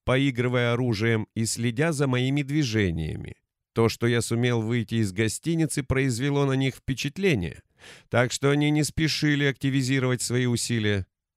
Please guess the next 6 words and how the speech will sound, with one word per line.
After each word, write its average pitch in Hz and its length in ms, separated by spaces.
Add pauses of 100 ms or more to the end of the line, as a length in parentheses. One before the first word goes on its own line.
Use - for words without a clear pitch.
Если 117 440
бы 127 160
они 135 160
навалились 123 640
все - 300
сразу, 123 640